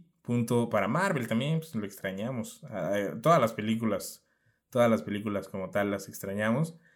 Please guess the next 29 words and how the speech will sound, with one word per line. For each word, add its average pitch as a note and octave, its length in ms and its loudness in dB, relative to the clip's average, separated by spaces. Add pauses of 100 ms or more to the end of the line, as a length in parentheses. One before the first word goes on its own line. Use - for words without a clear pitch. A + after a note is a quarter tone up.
(240)
Y C3 300 4
nos A2+ 180 2
vemos A#2 340 2
en A2+ 140 0
la G2+ 120 0
próxima B2 380 0
edición, C#3 460 2
Cinéfilos A2+ 480 0
de G#2+ 80 -4
Chocolate, A#2 560 0
porque C#3+ 760 0 (360)
vamos A#2+ 300 2
a A2 40 0
hablar A2 440 0
de A2+ 480 2 (1040)
algo G#2 400 2
bien G2+ 300 -2
interesante, F2+ 680 -8
bien, G2+ 460 -2
bien G#2 300 -2
importante G2 480 -4
para F#2 180 -4
ustedes, B2 600 2
que A2+ 120 -2
seguramente A#2 800 4
les G#2+ 340 0
va G#2 40 2
a G2+ 60 0
encantar. F#2 540 -6